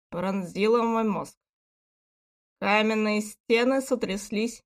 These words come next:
и пришли в движение. «Кто там?» — прошептала Мари. «Дракон? Огромный паук?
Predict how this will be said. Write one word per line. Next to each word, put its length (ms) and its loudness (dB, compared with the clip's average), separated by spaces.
и 120 -4
пришли 420 -4
в 40 -2
движение. 600 -2
«Кто 240 -6
там?» — 440 2
прошептала 840 -2
Мари. 500 2
«Дракон? 680 -2
Огромный 680 -2
паук? 540 6